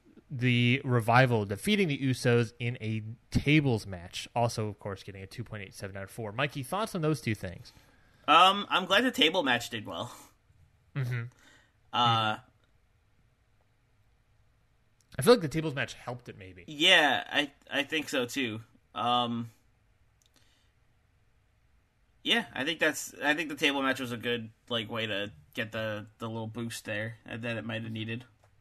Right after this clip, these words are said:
Speaker 2: to
Speaker 1: Ricochet
Speaker 2: get that number four tie. And the Ricochet Jeff Hardy match, I just,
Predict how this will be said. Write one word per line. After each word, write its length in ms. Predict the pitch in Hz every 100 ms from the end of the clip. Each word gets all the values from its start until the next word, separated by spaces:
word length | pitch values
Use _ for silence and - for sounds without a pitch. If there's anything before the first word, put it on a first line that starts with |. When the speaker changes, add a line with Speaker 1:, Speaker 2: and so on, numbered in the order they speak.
| _ _ _ _ _ _ -
Speaker 2:
to 100 | 127
Speaker 1:
Ricochet 540 | 156 123 - 185 180
Speaker 2:
get 60 | -
that 80 | -
number 200 | 151 113
four 240 | 113 110
tie. 260 | 117 110 110
And 140 | 123
the 80 | 135
Ricochet 380 | 156 165 165 151
Jeff 220 | 135 123
Hardy 240 | 127 123 117
match, 260 | 107 110
I 40 | 113
just, 180 | 113